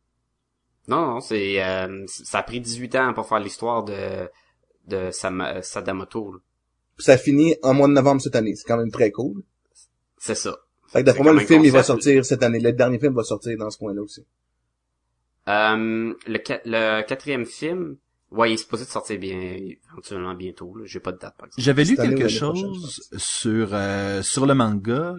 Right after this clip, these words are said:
Speaker 3: comme quoi, il, tu, Sacha, tu disais que ça avait commencé avant, euh, le dessin animé,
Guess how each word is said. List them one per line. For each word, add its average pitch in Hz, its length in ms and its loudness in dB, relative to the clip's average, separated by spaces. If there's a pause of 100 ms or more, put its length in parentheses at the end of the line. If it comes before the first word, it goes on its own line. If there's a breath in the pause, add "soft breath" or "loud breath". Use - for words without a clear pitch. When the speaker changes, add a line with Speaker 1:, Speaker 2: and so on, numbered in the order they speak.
Speaker 3:
comme 107 180 -4
quoi, 165 140 0
il, 147 160 -4
tu, 117 300 2
Sacha, 120 300 -2
tu 143 140 -10
disais 113 200 -2
que 139 60 -6
ça 120 80 0
avait 98 160 -2
commencé 101 580 -4
avant, 117 560 -2 (600)
euh, 92 260 -4
le 113 160 2
dessin 120 280 0
animé, 113 420 0